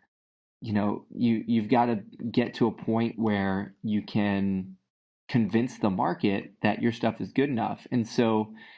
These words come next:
you know, if you're an editor, like, you should go start taking editing tests, like, until you can do them perfectly. Like, if you're a photographer, you need to go out there and, like, you know, look up a blog post that's like,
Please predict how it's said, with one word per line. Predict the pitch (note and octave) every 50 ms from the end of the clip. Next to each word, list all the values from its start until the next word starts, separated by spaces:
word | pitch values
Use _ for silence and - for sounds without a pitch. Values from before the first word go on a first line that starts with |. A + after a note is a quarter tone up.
| - _ _ -
you | C3+ C#3+
know, | B2 A2 G#2+ G#2+ G#2+
if | - A2 -
you're | A#2 A2+ A#2 A#2 A#2 A#2 A#2 A#2 A#2 A2+ A2 - - - -
an | A#2+ A2+ A2+ -
editor, | B2+ B2+ B2+ A2+ F#2 F#2+ F2+ F#2+ G2 - -
like, | - G2 F#2 -
you | A2
should | G2+ - A#2 G2+
go | - G2+ G2 G2+
start | - - A2 A2 A2
taking | - - G#2+ G#2 C3 C3 A#2+
editing | A#2+ C3 E3 D#3+ - B2+ G#2 G2+
tests, | - - - - - - - - - - - - _ -
like, | A#2+ G#2 G2 - - - _ _ _ _ _ _ _ _ _ _ -
until | A#2 A2 G2+ - B2+ A#2 A#2
you | A#2 A2+ G#2+
can | - A#2+ G#2+
do | G#2+ A2
them | G#2+ A2 A2
perfectly. | A2 B2+ D3 D3 B2 G#2+ - - - - - - -
Like, | - - -
if | - - - -
you're | A2 G#2+ G#2 G#2+ G#2+ A2 A2 A2 G#2+ G#2+
a | G#2+
photographer, | - B2 A2+ - A#2+ B2+ C#3 B2+ A#2+ - - A2+ G#2 G2+ G#2 - - - - - - _ _
you | - A2
need | A2+ B2+ B2+ A#2
to | G#2+ A2+
go | G#2+ A#2 G#2+ A2+
out | A2 A2 A#2 -
there | A#2+ A2+ A2 A2 A2+ A2 A2
and, | - - G#2+ G#2 G#2 G#2
like, | G2+ G2 G2 G#2 - - - _ _ _ _ _
you | - A2+ G2+
know, | G2
look | G2+ A#2 A#2 -
up | A#2+ -
a | A#2
blog | G2+ A2+ A2 G#2+ A2 G#2+ -
post | - G#2+ G#2+ G#2+ G#2+ -
that's | - F#2+ - -
like, | G#2+ G#2 G#2+ - -